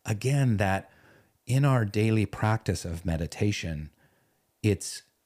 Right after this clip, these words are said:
living in the gratitude for being alive. So I, I would, I would say that the opposite of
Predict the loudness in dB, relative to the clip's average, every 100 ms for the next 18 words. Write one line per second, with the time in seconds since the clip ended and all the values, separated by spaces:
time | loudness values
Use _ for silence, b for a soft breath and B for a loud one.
0 | -2 2 4 2 0 -2 -4 -6 -8 -4
1 | 0 2 2 0 -2 -4 -4 -6 -4 -4
2 | -4 -6 -6 -6 -6 -2 0 2 2 0
3 | -2 -2 2 2 2 -2 -6 -4 -2 -2
4 | -4 -6 -6 0 0 0 -4 -4 -6 -8
5 | b b b -8 -4 -4